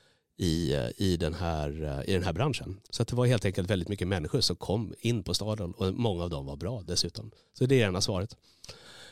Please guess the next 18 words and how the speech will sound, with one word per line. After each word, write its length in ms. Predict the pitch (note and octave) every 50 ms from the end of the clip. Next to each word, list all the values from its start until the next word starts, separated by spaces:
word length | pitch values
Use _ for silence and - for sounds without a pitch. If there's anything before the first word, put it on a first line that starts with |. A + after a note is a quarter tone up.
| - -
Det 100 | - A#2+
andra 200 | C3 A#2+ C#3 D3
svaret 320 | - D3+ C#3 B2+ A#2+ -
är 40 | B2+
ju 60 | A#2+
att 600 | A2 G#2+ - - A2+ - - _ _ _ - - - - - _ _ _ _ _ _ _ _ _ _ _ _
det 120 | - D#3+ D#3+
har 140 | D3 C#3
jag 80 | B2+ A#2
lärt 200 | A2+ G#2+ G2+ -
mig 100 | A#2+ G2+
genom 160 | F#2+ G2 F#2+
åren, 160 | F2 E2+ E2+
att 140 | F2+ F2+ -
talang 380 | - C3 A2 A2 A#2+ A#2 A2+ A2+
attraherar 400 | G#2 - - A2 G#2+ G2+ F2 F2+
talang. 420 | - G2+ G#2 A#2 - D2 F2 F2 - _ _ _ _ _ _ _ _ _ _ _ - - _ -
Så 360 | - - A2+ G#2+ G2+ F#2+ -